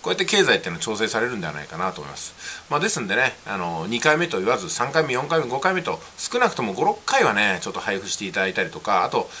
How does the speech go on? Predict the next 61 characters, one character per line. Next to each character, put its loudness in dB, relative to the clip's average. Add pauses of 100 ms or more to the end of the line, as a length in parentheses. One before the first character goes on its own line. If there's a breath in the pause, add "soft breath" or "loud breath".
社 0
会 4
実 -4
験 0
と -2
し 2
て 0
ベ 2
ー 4
シ 2
ッ -12
ク -4
イ -4
ン -6
カ 0
ム -2
の -4
話 -4
も -2
あ -4
り -8
ま -2
す 0
か -2
ら、 2 (260 loud breath)
も 0
う 0
こ 2
う 6
な 2
っ -4
た 2
ら -4
ね、 -4
一 2
年 0
間 2
ぐ -2
ら 2
い -2
ず -2
っ -2
と 0
支 6
給 -2
し 2
た 4
ら 2
ど -2
う 2
な 8
る 0
の -4
か -2
な 2
っ -10
て -6
こ -6
と -8
を -6
ね、 4